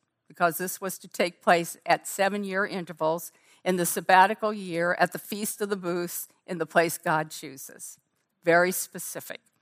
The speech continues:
It would be a time of celebration of the covenant and a renewed dedication to fear the Lord and keep his commandments.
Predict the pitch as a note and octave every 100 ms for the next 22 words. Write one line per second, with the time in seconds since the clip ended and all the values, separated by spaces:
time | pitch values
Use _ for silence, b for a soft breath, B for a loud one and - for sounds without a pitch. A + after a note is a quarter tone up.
0 | _ _ _ b b b - G3 G3+ A#3
1 | G#3+ - A3+ A3+ G#3 - G3 E3+ E3+ G3
2 | C4+ F4 E4+ F3 E3 - A3+ C#4 D4 F4+
3 | - F3 E3+ E3+ F3 A3+ A#3 A3 A3 -
4 | F#3+ F3+ F3 E3+ - F#3+ G3 G3 F3 E3+
5 | F3+ - E3+ - G#3+ - G#3 - - F#3
6 | E3 D3+ D3+ -